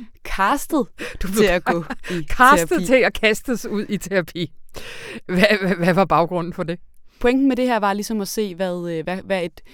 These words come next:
Speaker 1: intensiveret kulturforbrug kan gøre ved et, et ungt, raskt menneske, om, om man også kan få, få noget ud af det. Så jeg blev castet som den rationalistiske, kulturfremmede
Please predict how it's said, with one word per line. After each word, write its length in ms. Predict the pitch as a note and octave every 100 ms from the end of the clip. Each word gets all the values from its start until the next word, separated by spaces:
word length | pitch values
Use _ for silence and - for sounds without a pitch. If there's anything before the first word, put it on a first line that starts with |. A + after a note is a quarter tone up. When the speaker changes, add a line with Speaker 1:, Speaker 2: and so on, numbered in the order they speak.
| -
Speaker 1:
intensiveret 760 | A3 G#3 G3+ G3 G#3 B3 A#3+ A#3
kulturforbrug 760 | - G3 B3 G#3 G#3 - F3 -
kan 100 | F#3
gøre 280 | F3+ F3+ F3+
ved 200 | F3 D#3+
et, 120 | - - - - - -
et 140 | -
ungt, 300 | A3 A3 G#3+
raskt 340 | F3+ G3+ - F#3+
menneske, 500 | E3+ E3 - F#3+ D#3 -
om, 180 | F3+ F#3
om 120 | - F#3+
man 180 | F#3
også 180 | G3 -
kan 180 | - A3
få, 320 | - G3+ F3
få 220 | F3 -
noget 240 | F#3+ F#3+ G3
ud 80 | F3+
af 120 | D#3
det. 200 | D#3+ E3 - - - - - -
Så 160 | -
jeg 160 | G3+ A3 -
blev 120 | A#3+
castet 500 | - G#3+ A3 - C4+
som 340 | - G#3+ F#3+ F#3
den 340 | G3 F3+ F3 - - - F#3
rationalistiske, 1040 | F#3+ F#3+ G#3 G3 G#3+ A3 - A#3 - A3 - -
kulturfremmede 1000 | - F3+ - A#3 - G3 F3+ F3 E3